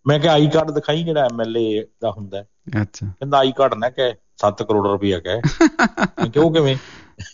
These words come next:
Speaker 1: ਕਹਿੰਦਾ, "ਸੱਤ ਕਰੋੜ ਲੱਗਿਆ।" ਉਹਨੇ ਜੇਬ 'ਚੋਂ ਹੱਥ ਕੱਢ ਕੇ ਦੱਸਿਆ। ਮੈਂ ਕਿਹਾ, "ਇਹਦਾ ਮਤਲਬ ਮੇਰੇ, ਮੇਰੇ ਜੇਬ ਤੇ, ਮੇਰੇ ਹੱਥ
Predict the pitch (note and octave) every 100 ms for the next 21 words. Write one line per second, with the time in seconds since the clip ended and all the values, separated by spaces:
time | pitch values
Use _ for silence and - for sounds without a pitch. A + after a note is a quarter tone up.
0 | - - _ - G#2+ A#2+ A2 E3 A#2 G2+
1 | A2+ A#2 A2 G#2 G2 G#2+ _ - - C#3+
2 | C3+ D3+ D#3 D3 A#2 B2+ C3+ B2+ B2 B2
3 | A#2+ C3 C3 C3 A#2+ A#2 A2 A2 A2+ G#2
4 | A2 A2 A2+ B2 B2+ - A#2+ A#2 G#2